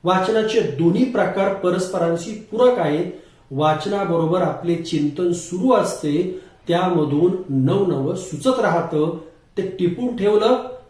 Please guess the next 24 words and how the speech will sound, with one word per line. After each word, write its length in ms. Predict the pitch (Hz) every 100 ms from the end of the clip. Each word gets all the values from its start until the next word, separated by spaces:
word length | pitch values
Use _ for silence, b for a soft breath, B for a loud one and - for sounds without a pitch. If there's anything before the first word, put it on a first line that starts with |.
| -
तर 80 | 156
सोप्या 520 | - 175 160 196 208
ठिकाणी 400 | 180 175 185 185
वापरता 500 | 160 - 220 220 202
येतं 520 | 165 165 165 196 B B -
आणि 180 | 151 147
त्यामुळं 760 | - 165 180 165 156 185 - - -
सूत्रसंचालन 1080 | - 220 214 185 - 151 143 170 160 170
पुस्तकी 600 | 175 - 151 - 151 - 175 135
होत 320 | 156 - 254
नाही, 480 | - 147 156 202 220 B B -
त्याला 480 | 143 143 165 190 - -
एक 380 | 190 - - - - - - - 156 -
चैतन्य 460 | 190 185 277 269
आपण 320 | 240 220 196 175
त्याला 200 | 180 185
म्हणतो 600 | 160 160 156 139 143 - -
ते 60 | 208
प्राप्त 380 | - 131 - 131
होतं. 220 | - - - b b b b -
सूत्रसंचालन 840 | 196 185 208 180 175 170 180 185 - 147
अभ्यासपूर्ण 640 | 139 127 196 - - 196
व्हायचं 340 | 196 185 180 196
असेल, 480 | 165 202 220 -